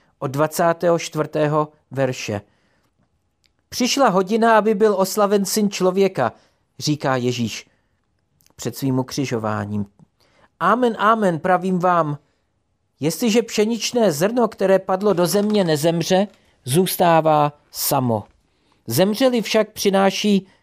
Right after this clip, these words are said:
mnohý užitek." To je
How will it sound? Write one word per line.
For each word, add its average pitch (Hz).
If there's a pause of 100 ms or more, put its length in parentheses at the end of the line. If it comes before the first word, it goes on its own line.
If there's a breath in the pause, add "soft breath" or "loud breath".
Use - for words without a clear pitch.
(300 soft breath)
mnohý 165
užitek." 175 (1160)
To 170
je 139